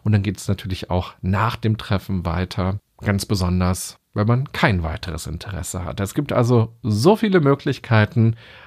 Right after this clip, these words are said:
achtsam zu daten und achtsam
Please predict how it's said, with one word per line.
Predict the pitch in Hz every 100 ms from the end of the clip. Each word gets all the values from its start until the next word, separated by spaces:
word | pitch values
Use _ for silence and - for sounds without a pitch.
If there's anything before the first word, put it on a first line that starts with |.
| _
achtsam | 110 113 - - - 98 95 104 -
zu | - 95
daten | 90 85 - 95 92 95 _
und | - 95 -
achtsam | 101 - - - 92 90 90